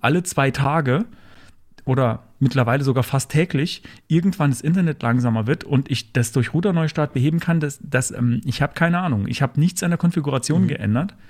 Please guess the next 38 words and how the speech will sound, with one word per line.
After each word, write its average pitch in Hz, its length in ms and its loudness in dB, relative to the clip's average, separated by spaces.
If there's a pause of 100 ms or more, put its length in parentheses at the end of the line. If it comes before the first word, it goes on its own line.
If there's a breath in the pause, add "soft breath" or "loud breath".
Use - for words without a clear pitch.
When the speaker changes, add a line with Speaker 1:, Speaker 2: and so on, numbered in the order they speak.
(640 soft breath)
Speaker 1:
Äh, 127 380 2
in 131 80 2
letzter 120 300 0
Zeit. 127 380 0 (920)
Und, 135 320 0 (100)
ähm, 127 280 0
das, - 180 -2
das 139 160 0
bedeutet 127 420 -2
für - 140 0
mich, 175 160 0
ist - 160 -6
die 107 100 0
Hardware 117 340 -4
kaputt - 560 -4 (420)
oder 107 400 0 (340 loud breath)
haben 123 180 0
die 131 80 2
mir 131 120 0
irgendein 123 360 -2
falsches 117 380 -2
Konfigurationsprofil 127 1000 0
draufgespielt? 165 800 -2
Weil 110 180 2
es 123 160 -4
ist 123 140 -8
ja 139 100 0
kein, 120 600 -2
der 123 100 0
Router 139 320 0
gehört 120 240 0
nicht 107 180 -2
mir, 208 240 2
das 123 120 -6
ist 117 120 -8
so 120 80 -2
ein 107 100 2
gemieteter. 147 580 0